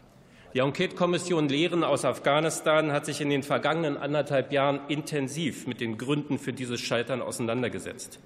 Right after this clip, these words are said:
Es gab elf öffentliche Anhörungen, fünfundvierzig Sitzungen von Projektgruppen, bei denen mehr als fünfzig Sachverständige aus acht verschiedenen Ländern befragt wurden. Die mehr als dreihundert Seiten umfassende Berichterstattung, die wir Ihnen heute vorlegen, ist das Ergebnis dieser intensiven Arbeit.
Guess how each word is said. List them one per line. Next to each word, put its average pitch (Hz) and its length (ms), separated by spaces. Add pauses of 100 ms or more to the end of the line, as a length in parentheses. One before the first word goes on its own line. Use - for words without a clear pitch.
(260)
Es - 80
gab 127 200
elf 170 240
öffentliche 147 520
Anhörungen, 135 500
fünfundvierzig 156 720
Sitzungen 143 360
von 131 220
Projektgruppen, 139 720 (380)
bei 117 100
denen 135 320
mehr 156 300
als 131 180
fünfzig - 640
Sachverständige 135 960
aus 113 260
acht - 240
verschiedenen 127 480
Ländern 117 340
befragt 113 540
wurden. 95 240 (760)
Die 123 100
mehr 156 160
als 165 180
dreihundert 160 400
Seiten 160 420 (360)
umfassende 147 840 (340)
Berichterstattung, 151 1000
die 139 160
wir 143 80
Ihnen 131 400
heute 156 280
vorlegen, 151 600
ist 139 160
das 147 160
Ergebnis 156 580
dieser 139 300
intensiven 131 580
Arbeit. 107 560